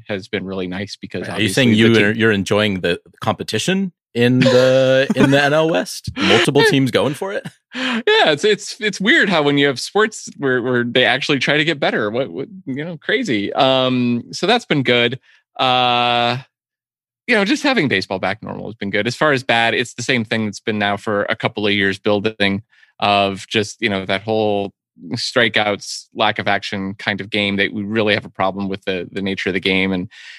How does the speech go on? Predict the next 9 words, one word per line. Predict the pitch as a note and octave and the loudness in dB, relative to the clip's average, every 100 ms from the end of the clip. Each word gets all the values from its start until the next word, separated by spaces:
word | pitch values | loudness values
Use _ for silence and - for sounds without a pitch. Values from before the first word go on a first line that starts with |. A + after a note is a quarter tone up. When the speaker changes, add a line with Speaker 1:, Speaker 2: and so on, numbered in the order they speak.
| - - | -20 -6
Speaker 1:
uh, | F#2+ G2 F#2+ G2 | 0 2 2 2
you | - G2 | 0 0
know, | F#2+ F#2+ - | 0 -2 -2
the | A2 | -4
crackdown | - A#2 A2 - G#2 G2+ - | -2 -2 -2 -2 -2 -2 -2
on | F#2 F#2 | -4 -4
pine | A2 G#2 | -2 -2
tar | G2 G2+ G2 F#2+ - | -2 -2 -2 -4 -8
and | A#2 F#2+ F#2+ - | -8 -6 -6 -8